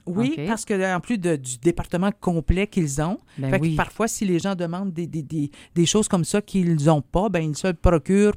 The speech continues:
Speaker 1: pour vraiment bien servir leur
Speaker 2: Ben,
Speaker 1: clientèle.
Speaker 2: c'est un bon service, ça.
Speaker 1: Oui.
Speaker 2: Euh, Barbier cent cinquante-cinq.
Speaker 1: Oui,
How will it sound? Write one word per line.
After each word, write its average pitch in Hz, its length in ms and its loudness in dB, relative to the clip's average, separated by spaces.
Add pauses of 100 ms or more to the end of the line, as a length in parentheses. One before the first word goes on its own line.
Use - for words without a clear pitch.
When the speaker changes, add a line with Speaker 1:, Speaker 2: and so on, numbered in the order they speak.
(100)
Speaker 1:
pour 196 220 0 (360)
vraiment 175 260 2
bien 170 160 -2
servir 151 320 -2
leur 143 140 0
Speaker 2:
Ben, 110 80 -10
Speaker 1:
clientèle. 123 260 -4
Speaker 2:
c'est 151 60 -4
un 139 80 -2
bon 143 120 -4
service, 170 360 -6
ça. 151 220 -6 (180)
Speaker 1:
Oui. 185 160 0 (340)
Speaker 2:
Euh, 175 500 6
Barbier 190 420 2
cent 269 220 -2
cinquante-cinq. 233 840 -2
Speaker 1:
Oui, 262 120 -4